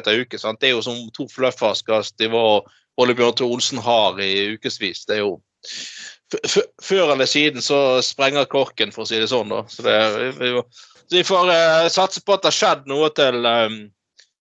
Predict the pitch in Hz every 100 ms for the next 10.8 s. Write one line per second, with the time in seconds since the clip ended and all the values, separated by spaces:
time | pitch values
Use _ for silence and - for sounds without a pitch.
0 | _ 143 131 127 127 123 117 135 135 143
1 | 160 127 - 110 _ - - - - -
2 | 165 208 220 220 214 208 202 190 175 160
3 | 151 143 139 131 127 123 117 117 190 214
4 | - 180 185 170 156 160 - 147 131 127
5 | 123 117 113 107 104 101 101 98 101 107
6 | 117 117 117 110 104 113 - - _ -
7 | 131 131 147 _ _ _ _ _ 127 120
8 | 117 117 135 131 131 147 135 160 185 208
9 | - 180 170 180 202 196 - 127 143 156
10 | 143 123 113 139 143 147 117